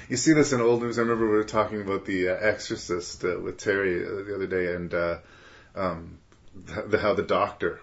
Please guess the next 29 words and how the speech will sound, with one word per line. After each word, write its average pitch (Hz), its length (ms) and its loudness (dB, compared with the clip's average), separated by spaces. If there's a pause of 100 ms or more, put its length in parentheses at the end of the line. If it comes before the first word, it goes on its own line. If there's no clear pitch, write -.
when 95 180 -2
they 95 120 0
were, 90 220 0
were, 92 320 -4
were 95 260 -8
talking 95 420 0
to 87 80 -2
Regan, 92 400 -4
was, 90 320 -6
was 101 180 -6
smoking 107 440 0
in 90 120 -4
the 90 140 -6
office 90 440 -8
with - 220 -10
her. 101 160 -6
You 104 140 -6
just 107 180 -8
wouldn't 120 240 0
see 123 200 0
that 95 260 4
in 95 80 -6
a 92 40 -6
movie 95 300 -6
nowadays. 87 640 -8 (500)
It's 127 220 2
interesting 107 720 -2
that, 87 320 -6
uh, 85 440 -4